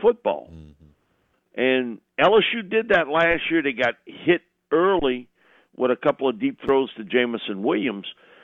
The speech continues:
Speaker 1: But they did a good job last year. You go back and look at that game. They were in there at the end. Uh, they, they played four quarters of football against Alabama and did a pretty solid job. This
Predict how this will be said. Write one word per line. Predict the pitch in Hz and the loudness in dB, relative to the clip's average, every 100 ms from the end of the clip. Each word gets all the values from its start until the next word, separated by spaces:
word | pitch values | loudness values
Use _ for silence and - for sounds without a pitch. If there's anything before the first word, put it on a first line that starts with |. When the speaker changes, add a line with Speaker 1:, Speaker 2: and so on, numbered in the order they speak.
| _ - 110 | _ -16 -4
Speaker 1:
But | 104 127 - _ | 6 6 6 _
they | 113 120 208 311 | 2 6 6 4
did | 370 339 | 2 2
a | |
good | 240 320 185 113 | 4 2 2 4
job | 269 311 320 | 4 4 2
last | 156 117 - | 0 0 -2
year. | 139 | -6
You | 185 294 | -8 -2
go | 370 | -2
back | - - - | 0 -2 -2
and | 165 165 | -2 0
look | 175 | 0
at | 165 135 | 0 2
that | 131 117 | 0 2
game. | 160 175 339 - | 2 2 2 2
They | 226 | 2
were | 220 175 | 2 2
in | 214 277 | 2 0
there | 180 120 80 _ _ _ - | -2 -2 -4 _ _ _ -4
at | 127 135 | -2 0
the | 147 185 | 0 -2
end. | 262 127 175 - _ _ _ - | -2 -4 -8 -20 _ _ _ -4
Uh, | 131 | -2
they, | 131 156 208 - | 2 2 0 -2
they | 147 185 | 0 0
played | - 160 165 - | 2 2 2 0
four | 170 185 | -2 -2
quarters | - 165 214 247 139 135 | -2 0 2 0 -2 -6
of | - | -6
football | 254 254 143 127 | -8 -2 -2 -2
against | 120 120 131 | -4 -4 0
Alabama | 127 127 113 131 135 | 2 2 0 -2 -2
and | 127 | -2
did | 151 | 0
a | 139 | -2
pretty | - 160 135 - - - - - - | -2 -4 -4 -6 -18 -20 -20 -18 0
solid | 143 139 135 110 | 2 4 0 0
job. | 160 214 202 98 - _ _ _ _ _ _ _ _ _ _ - | 0 0 0 -2 -6 _ _ _ _ _ _ _ _ _ _ -20
This | 104 143 165 | 2 6 6